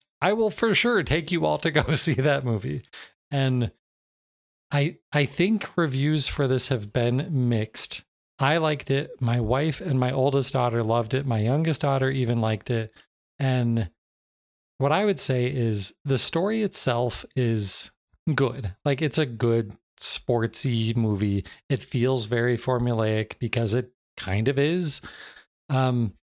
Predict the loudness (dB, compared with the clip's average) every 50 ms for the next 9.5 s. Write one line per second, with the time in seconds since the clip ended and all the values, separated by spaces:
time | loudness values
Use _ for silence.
0 | _ _ _ _ _ _ _ -2 0 0 0 0 -2 0 2 2 2 2 2 2
1 | 2 2 4 4 2 2 0 -2 -4 -10 _ _ _ _ _ _ -2 0 2 2
2 | 2 2 0 0 0 0 2 2 0 0 -4 -8 _ _ -20 -6 -2 2 2 2
3 | 2 0 -2 -2 0 2 2 0 0 -4 -4 -2 -2 -2 0 0 0 0 0 0
4 | 0 0 0 0 2 2 2 0 0 0 0 -2 0 0 0 0 0 0 0 0
5 | 0 0 0 -2 -2 -2 0 0 0 -2 -2 -4 -2 -2 -2 -2 0 0 0 0
6 | 0 0 -2 -2 -2 0 0 0 2 2 2 2 2 0 0 0 -2 -2 0 0
7 | 0 0 -2 -2 -2 -2 0 2 2 0 0 -2 -2 -2 0 0 0 0 0 -2
8 | -2 -2 0 0 0 0 0 -2 -2 0 0 2 0 0 0 0 0 0 0 -2
9 | 0 -2 0 0 0 0 0 0 -2